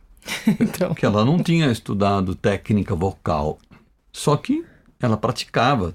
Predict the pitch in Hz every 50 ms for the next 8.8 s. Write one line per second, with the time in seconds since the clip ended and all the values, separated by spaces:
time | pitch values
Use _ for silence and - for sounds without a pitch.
0 | - _ - 107 110 120 117 104 85 78 - - 85 87 85 - 85 80 - -
1 | 82 78 82 - - 80 73 - _ _ - - - 87 82 92 107 90 92 _
2 | _ _ _ _ _ _ _ _ _ _ _ _ _ _ - 123 120 101 95 92
3 | 87 87 98 - 113 104 98 113 117 113 - 175 160 147 - 107 107 104 - 104
4 | 101 - - 113 - - - 90 85 80 - - - _ _ _ - 113 110 -
5 | - - - 110 113 113 - 160 120 110 92 104 110 123 - - - 98 110 107
6 | - 120 110 - - - - - - 98 - _ _ _ _ _ _ _ _ _
7 | _ _ _ _ - - - 73 - 110 98 104 - 135 120 120 131 185 - -
8 | - - 123 98 101 92 87 - 73 78 82 - - 80 -